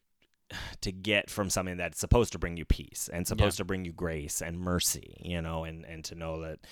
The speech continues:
Speaker 1: the world, i-, it's hard to live in, in the <laughs> sixteen thirties,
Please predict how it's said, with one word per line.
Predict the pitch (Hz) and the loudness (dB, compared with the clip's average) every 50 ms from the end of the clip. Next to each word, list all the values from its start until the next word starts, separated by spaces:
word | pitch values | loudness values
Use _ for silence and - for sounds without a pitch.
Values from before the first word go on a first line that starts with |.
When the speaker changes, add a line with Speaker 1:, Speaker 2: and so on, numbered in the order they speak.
| - - - - - - - | -18 -18 -18 -18 -18 -8 -2
Speaker 1:
the | 87 82 | 0 2
world, | 85 95 95 95 98 95 92 90 90 - - - | 4 6 6 8 8 8 6 6 4 2 -2 -8
i-, | - - _ _ _ _ _ _ _ _ _ - - - | -16 -18 _ _ _ _ _ _ _ _ _ -18 -14 -10
it's | - 175 160 - - | -8 -6 -4 -4 4
hard | - - 127 127 123 - | 8 12 12 12 12 10
to | - 123 113 | 10 8 8
live | 107 110 113 113 107 101 110 | 8 10 10 10 12 12 12
in, | 107 107 104 107 | 10 10 10 8
in | 101 98 101 | 8 6 6
the | 95 | 8
<laughs> | - - 147 | 8 8 8
sixteen | - - - - - 170 160 - | 8 6 4 8 10 10 12 12
thirties, | 113 110 117 123 - 139 131 120 117 | 12 10 10 8 8 8 8 6 6